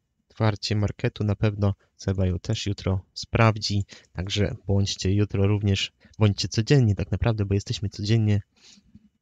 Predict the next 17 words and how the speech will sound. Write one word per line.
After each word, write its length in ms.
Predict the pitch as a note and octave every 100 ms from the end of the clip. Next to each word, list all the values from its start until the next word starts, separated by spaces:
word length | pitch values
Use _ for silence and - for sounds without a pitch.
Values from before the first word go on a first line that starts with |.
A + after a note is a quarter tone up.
| -
mm, 140 | G#2 G#2+
na 120 | G#2
naszych 280 | G#2 - -
sesjach. 460 | - - - D3+ - _ - _ _ _
Najlepsze 400 | C3+ D#3 D#3+ -
oczywiście 380 | B2 A2+ A#2 A2
sesje 420 | - A#2+ - A2 - _ _ _
mamy 440 | G#2+ A2 A2 G#2+ G#2 -
na 180 | G#2+ G#2+
otwarciu 420 | G#2+ A2+ G#2 A2+
rynku, 240 | A2 G#2+
bo 100 | G2+
tam 180 | A2 G#2+
największy, 640 | G#2+ G#2 A2 A2 - - -
najwięcej 540 | G#2+ G#2 A2 G#2 G#2
się 200 | - G#2
dzieje, 360 | G#2 A#2 G2+